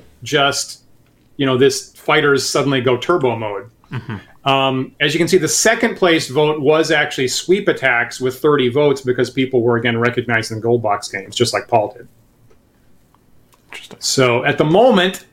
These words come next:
Speaker 1: this, this episode is currently titled "Sweep Attacks" because that was the best thing I could come up with. But I might go
Speaker 2: <laughs>
Speaker 1: back and actually change the name of this episode if anybody really has a better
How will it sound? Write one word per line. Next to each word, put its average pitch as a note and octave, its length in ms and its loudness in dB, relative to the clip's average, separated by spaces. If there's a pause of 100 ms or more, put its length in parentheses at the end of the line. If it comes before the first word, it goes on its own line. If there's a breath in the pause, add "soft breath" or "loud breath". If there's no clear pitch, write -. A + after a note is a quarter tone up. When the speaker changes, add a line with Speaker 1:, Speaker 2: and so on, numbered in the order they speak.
Speaker 1:
this, E3+ 400 0
this E3+ 260 0
episode F3+ 540 2
is D3 120 -6
currently F3 420 0
titled D#3 420 0
"Sweep G#3 320 -2
Attacks" A#2+ 480 -2
because C3 280 -4
that D3 100 2
was C#3+ 160 -4
the C3+ 80 0
best C3+ 300 0
thing C#3+ 140 0
I A#2+ 80 0
could A#2+ 140 -2
come C#3 160 -2
up F3 180 0
with. A#2+ 180 4
But B2 100 4
I B2 120 2
might D#3 220 0
go D3 160 2
Speaker 2:
<laughs> D3 80 2
Speaker 1:
back C#3+ 140 0
and C#3+ 80 2
actually C#3 280 0
change F3+ 420 2
the F3 80 2
name D#3 200 2
of C#3+ 60 -2
this C3+ 160 0
episode D#3 460 0
if B2+ 100 -4
anybody C3+ 380 2
really C3 220 0
has C3 160 0
a B2+ 40 -2
better A#2+ 540 0